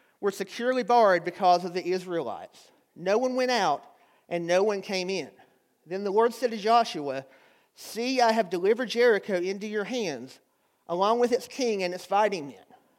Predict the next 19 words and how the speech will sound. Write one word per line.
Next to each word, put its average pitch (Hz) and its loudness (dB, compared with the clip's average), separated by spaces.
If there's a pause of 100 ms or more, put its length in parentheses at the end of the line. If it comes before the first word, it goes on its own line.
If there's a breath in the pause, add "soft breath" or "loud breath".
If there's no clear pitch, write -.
(140)
March 240 2
around 240 -2
the 240 -8
city 233 -8
once 214 -2
with 151 -8
all 214 4
the 214 -6
armed 214 -2
men. 143 -6 (600)
Do 233 0
this 208 2
for 202 -10
six 180 -8
days.'" - -4 (1500 soft breath)
So 247 2
the 233 0
first 285 0
thing 196 -2